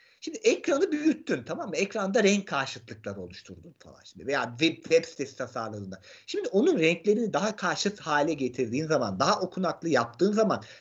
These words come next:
sen bu tabii bir de göz bozukluğu olanları yaşat-, şey yapmıyorsun ki, aynı zamanda bir sürü insanın çok daha ferah bir görünüm sağlamasını sağlıyor. Bu her alan için böyle. Yani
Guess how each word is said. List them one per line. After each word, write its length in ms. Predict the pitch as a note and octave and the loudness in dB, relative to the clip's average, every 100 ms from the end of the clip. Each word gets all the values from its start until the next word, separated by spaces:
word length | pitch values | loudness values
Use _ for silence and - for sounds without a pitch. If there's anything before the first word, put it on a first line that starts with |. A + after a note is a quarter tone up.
| _ | _
sen 280 | - A#3+ D4 | 0 0 0
bu 80 | |
tabii 220 | D4+ B3 G#3+ | -2 -4 -4
bir 80 | |
de 60 | C4 | -6
göz 400 | D#3+ D#3 C4 C4 | 2 4 4 2
bozukluğu 380 | A3+ A#3 - G#3+ | -4 -4 -4 -2
olanları 480 | F#3+ A#3+ C#4 C#4 G#3 | -2 -4 -4 -4 0
yaşat-, 520 | E3+ - A3 - F3 | 0 0 -6 -6 -8
şey 120 | - | -4
yapmıyorsun 500 | G#3+ G#3 A#3+ A#3 G4+ | -4 -2 -4 -4 -6
ki, 300 | - D3 A2+ - - - - | 0 0 -2 -8 -20 -20 -2
aynı 240 | E3+ A#3+ D4 | 2 4 2
zamanda 520 | E4+ D#4+ A#3 F3 E3+ | 2 0 0 0 4
bir 120 | F4+ | 2
sürü 380 | - D#4 A3+ E3+ | 4 4 6 4
insanın 580 | F3 F#3+ - A3+ G#3 B3 | 2 -2 0 0 0 -2
çok 360 | - A#3 - | 0 0 2
daha 240 | A3+ A3 - | 2 2 2
ferah 380 | E3+ D#3 A#3 E4 | 2 2 0 -2
bir 100 | D#4+ | -2
görünüm 380 | C#4 A3+ F#3+ | 0 0 -2
sağlamasını 640 | - D#3 C#3 C3+ C3 B2 C3 | -2 -2 0 -2 -2 -4 -4
sağlıyor. 400 | C3+ A#2+ A#2 D#3 | -2 0 0 0
Bu 200 | D#4 - - | -2 -2 -2
her 220 | E3 B3+ | 2 4
alan 280 | A3 E3+ C#3+ | 2 0 -4
için 420 | A#2+ - A2+ G2+ | -6 -6 -4 -2
böyle. 260 | F#2 F#2 G#2 | -4 -2 0
Yani 320 | C#3+ D3 | 2 2